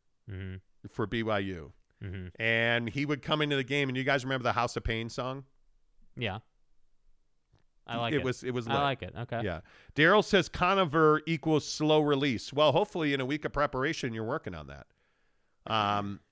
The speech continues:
Speaker 2: I mean, he's had, listen, Jacob Conover's been serving the Lord, uh, for two years, and he's had spring and fall camp to get ready to play football. So you, you, he hasn't been able to,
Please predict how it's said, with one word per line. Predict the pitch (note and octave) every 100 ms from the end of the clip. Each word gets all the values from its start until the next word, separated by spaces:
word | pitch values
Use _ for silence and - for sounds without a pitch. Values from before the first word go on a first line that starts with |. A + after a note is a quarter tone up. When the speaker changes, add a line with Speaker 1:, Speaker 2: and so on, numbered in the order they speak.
| E3+
Speaker 2:
I |
mean, | E3 D#3+
he's | F3+ G#3+
had, | - A3+ F#3 D#3+
listen, | G#3 G2+ C#2+ -
Jacob | - D3+ - F#3
Conover's | E3 D#3+ D#3+ D3+
been | C#3+ B2+ A#2+ A#2
serving | - - C#3+ F3 F3
the | D#3
Lord, | D3 D3+ G2+ D#2 D2+ - _ _ _ _ _ _ _ _ -
uh, | A#2 A#2+
for | -
two | B2+ F3
years, | E3+ A#2+ D#2+ G#2 - _ _ _ _ _
and | D3 C#3+ C#3+ C#3+
he's | C3+ E3
had | F#3+ D#3+
spring | - - F#3+
and | F#3
fall | D3 E3+ D3
camp | - D#3 C#3
to | B2+
get | C3
ready | C3+ C3+
to | A#2
play | - A#2
football. | - A#2 D#2 B1+ - _ _ _ _ _ _
So | - E3 D3 C#3+ D3+
you, | D#3+ D#3+
you, | C#3+ D3+
he | D#3 E3+ D#3+
hasn't | D#3 F3+ G3+ E3
been | D3+
able | D3 D#3 D#3 D3
to, | - D3